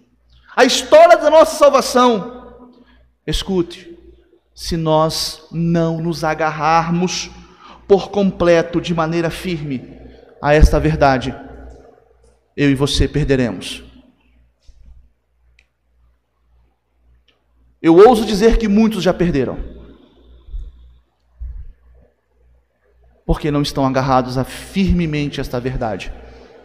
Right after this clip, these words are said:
Se você se lembrar, na parábola do semeador, aqueles que caíram em terreno rochoso, a semente sufocou.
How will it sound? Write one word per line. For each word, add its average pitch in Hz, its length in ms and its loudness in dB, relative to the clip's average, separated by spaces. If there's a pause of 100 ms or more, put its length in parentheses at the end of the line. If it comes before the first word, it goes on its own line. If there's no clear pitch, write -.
(3000)
Se - 160 -4
você 190 260 4
se 254 140 -4
lembrar, 214 1120 -2
na 151 100 -2
parábola 240 480 2
do 262 120 -4
semeador, 208 1120 0 (880)
aqueles 294 560 -6
que 269 100 -8
caíram 254 600 0
em 202 760 -2
terreno 220 500 0
rochoso, 180 1040 0 (1080)
a 147 80 -4
semente 180 400 0
sufocou. - 880 -2